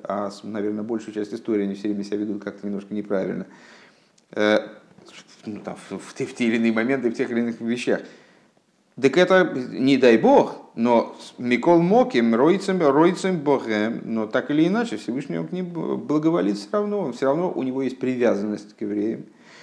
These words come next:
Век Мойши Косу Вав Гамзей Хулу,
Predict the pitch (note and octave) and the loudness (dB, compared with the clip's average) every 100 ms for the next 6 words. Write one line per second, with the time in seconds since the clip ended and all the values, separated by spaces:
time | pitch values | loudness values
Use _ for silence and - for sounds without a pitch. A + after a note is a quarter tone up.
0 | - - - A2+ B2 C3 F3 E3+ D3+ D#3+ | -20 -20 -6 0 2 2 0 0 2 2
1 | D#3 D3 A#2+ C#3 E3 D#3 C3+ C3 A#2 A2 | 4 2 4 4 4 2 0 0 -2 0
2 | D3+ F#3+ F#3 F3 E3+ D#3 C#3+ - | 2 2 0 -4 0 2 0 -4